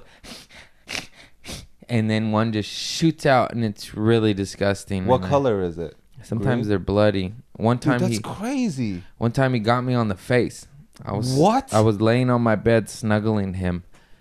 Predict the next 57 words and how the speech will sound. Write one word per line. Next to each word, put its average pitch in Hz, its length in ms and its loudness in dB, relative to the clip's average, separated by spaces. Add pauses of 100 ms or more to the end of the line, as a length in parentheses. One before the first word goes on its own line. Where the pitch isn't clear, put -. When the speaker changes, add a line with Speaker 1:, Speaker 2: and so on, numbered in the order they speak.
(220)
Speaker 1:
and, 95 280 -2
and, 92 340 -2
and 92 200 -4
Speaker 2:
Is 95 60 0
Speaker 1:
then 95 100 0
Speaker 2:
that 135 140 2
normal? 139 500 -2 (180)
Speaker 1:
Yeah, 254 260 0
I 95 120 0
love 110 280 2
my 151 160 0
cat. - 320 -6
I 92 120 -4
snuggle 160 500 -6
him. 85 180 -8
Speaker 2:
No, 180 200 4
Speaker 1:
He 123 80 2
Speaker 2:
I - 20 2
mean, 147 160 2
is 131 100 0
it 139 80 2
normal 147 300 2
to 131 100 2
shoot 147 380 0
out? 135 340 4 (220)
Speaker 1:
<laughs> - 160 -14
No, 151 120 4
he's 143 220 2
got 160 180 2
a 156 40 0
condition. 151 640 2
That's 95 200 -6
what 120 80 0
I'm 110 140 -2
talking 160 400 -6
Speaker 2:
Oh, 101 60 2
okay. 101 60 -2 (100)
Speaker 1:
about. 80 180 -8 (460)
And 107 240 2
then 104 160 4
he 107 180 2
went, 101 240 -2 (840)
and 107 180 2
it 110 80 2
went 104 180 -2
right 107 220 4
on 123 140 4
my 104 140 2
cheek, - 340 -4
and 98 120 0
I 95 40 2
almost 95 340 -2
threw 107 140 2
up. 90 140 2
I 113 80 2
was 123 100 -2
like, 123 200 -4